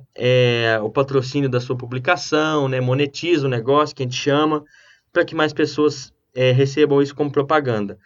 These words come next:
Isso, é claro, ajuda essas pessoas, mas prejudica quem não paga. A gente ainda não paga isso porque a gente ainda não tem patrocinador. Nós fazemos tudo de forma amadora. Então, nós não patrocin-, não temos patrocinadores, nós não temos esquema de, de, de receber dinheiro ainda.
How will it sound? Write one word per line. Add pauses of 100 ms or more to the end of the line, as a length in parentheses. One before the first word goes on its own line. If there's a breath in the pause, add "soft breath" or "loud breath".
(400 soft breath)
Isso,
é
claro,
ajuda
essas
pessoas,
mas
prejudica
quem
não
paga.
A
gente
ainda
não
paga
isso
porque
a
gente
ainda
não
tem
patrocinador. (460 loud breath)
Nós
fazemos
tudo
de
forma (240 loud breath)
amadora. (480)
Então,
nós
não
patrocin-,
não
temos
patrocinadores,
nós
não
temos
esquema
de, (120)
de,
de
receber
dinheiro
ainda.